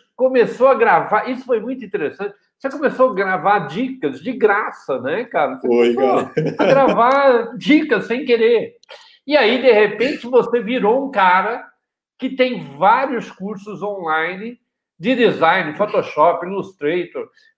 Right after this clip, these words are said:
Speaker 1: é, é, e outros, né? Você tem um montão aí de, de cursos hoje e você tem uma galera que,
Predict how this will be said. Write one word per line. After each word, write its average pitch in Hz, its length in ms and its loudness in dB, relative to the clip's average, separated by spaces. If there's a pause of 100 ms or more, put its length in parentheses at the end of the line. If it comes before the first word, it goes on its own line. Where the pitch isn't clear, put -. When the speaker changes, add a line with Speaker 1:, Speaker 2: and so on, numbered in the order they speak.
(180)
Speaker 1:
é, 175 540 6
é, 185 40 -8
e 208 140 -2
outros, 160 540 2
né? 185 160 -2
Você 170 260 -10
tem 392 140 -10
um 415 60 -10
montão 254 520 0
aí 190 220 -4
de, 147 260 -12
de 160 140 -18
cursos 185 600 -14
hoje 190 460 2 (340)
e 254 60 -8
você 240 340 2
tem 233 160 -4
uma 247 260 -2
galera 226 1080 4
que, 202 320 -12